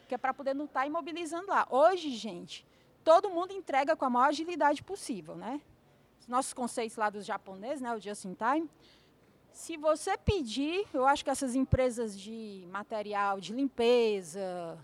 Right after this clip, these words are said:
papelaria, entrega em dois, três dias. Com o seu, é, seu giro, né, pra reposição dentro das escolas, você contar aí trinta dias, então você não precisa ter um estoque de três meses.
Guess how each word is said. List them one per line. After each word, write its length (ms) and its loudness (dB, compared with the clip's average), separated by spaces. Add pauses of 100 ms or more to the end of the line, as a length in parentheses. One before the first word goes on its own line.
(100)
papelaria, 840 2
entrega 520 -4
em 120 -6
dois, 320 -4
três 260 -6
dias. 420 -10 (1200)
Com 180 0
o 40 -2
seu, 520 4 (260)
é, 180 -4
seu 280 -2
giro, 340 -6
né, 160 -4
pra 160 -8
reposição 640 -4
dentro 260 0
das 200 4
escolas, 380 2
você 100 -2
contar 280 0
aí 180 -2
trinta 440 -2
dias, 280 -4
então 140 0
você 120 -2
não 120 -6
precisa 440 0
ter 80 -4
um 80 0
estoque 500 2
de 100 -12
três 320 -4
meses. 480 -8